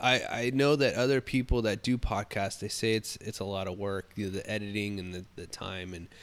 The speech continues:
the consistency is a thing. Like, to do one or two or, you know, a small handful of podcasts is, is, uh,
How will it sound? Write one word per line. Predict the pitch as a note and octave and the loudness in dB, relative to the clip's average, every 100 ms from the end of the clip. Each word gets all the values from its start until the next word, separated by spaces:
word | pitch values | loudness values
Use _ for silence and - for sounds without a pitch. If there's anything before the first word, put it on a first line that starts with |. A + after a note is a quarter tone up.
| - - - - - - - - | -20 -20 -20 -20 -20 -20 -20 -2
the | C3 B2+ | 2 4
consistency | - F#2+ - - D#3+ - A#2 - G2+ | 2 2 2 4 4 4 2 2 2
is | F#2 | 0
a | F#2 | -4
thing. | F#2 D#2+ - A2 | -6 -8 -8 -2
Like, | A2 G2+ - - - - | 0 0 -2 -10 -10 -2
to | C3 | 0
do | C#3 G#3 | 2 4
one | E3 D3+ D3+ | 6 6 6
or | D3 | 4
two | - C3 B2+ B2+ A#2+ | 4 4 6 6 4
or, | G#2+ | 2
you | G2 A#2+ | 2 2
know, | A2 | 2
a | |
small | G#2 - B2+ | 2 0 2
handful | B2+ A#2+ A#2 | 2 2 0
of | G2+ | 0
podcasts | A2 G#2+ G#2 A2+ G2 F#2+ - - | 0 0 0 0 2 0 -2 -4
is, | G2+ - | -6 -6
is, | G2 G2+ - - - | -8 -10 -10 -16 -20
uh, | - | -14